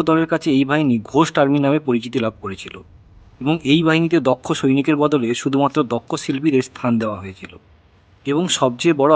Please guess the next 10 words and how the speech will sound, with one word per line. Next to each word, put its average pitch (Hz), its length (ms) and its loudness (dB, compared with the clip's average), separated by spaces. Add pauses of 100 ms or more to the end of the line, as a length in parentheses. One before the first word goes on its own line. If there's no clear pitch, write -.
আশ্চর্যের 156 400 -2
বিষয় 160 240 -4
হলো, 160 220 0 (160)
যুদ্ধ 131 320 -2
শেষের 147 360 -2
পরেও 127 280 2 (140)
প্রায় 127 260 -4
পঞ্চাশ 135 440 -2
বছর 127 320 -2
পর্যন্ত 151 440 -2